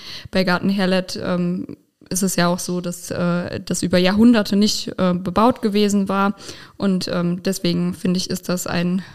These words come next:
ein ganz, ganz, äh, traurige Geschichte, dass das, ähm, ja, vermutlich zeitnah so nicht mehr zur Verfügung stehen wird.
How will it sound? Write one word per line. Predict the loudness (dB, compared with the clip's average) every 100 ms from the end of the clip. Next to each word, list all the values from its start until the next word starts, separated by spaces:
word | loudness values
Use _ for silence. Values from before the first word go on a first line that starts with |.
| -4
ein | 0 0 0
ganz, | 0 0 -2
ganz, | -6 -6 -6 -6
äh, | 0 2 2 0 -4
traurige | -4 2 4 4 2 2
Geschichte, | 2 0 0 2 2 2
dass | 0 -2
das, | -4 -4 -6 -14 -16 -16 -18 _
ähm, | -2 0 0 -2 -4
ja, | -2 0 -2 -8 -20 -2
vermutlich | 4 4 6 2 0
zeitnah | -2 0 0 0 0 2 0
so | 2 2 4
nicht | 2 0
mehr | -2
zur | -2
Verfügung | -4 -4 -2 -2 -4
stehen | -4 0 2 2
wird. | 2 0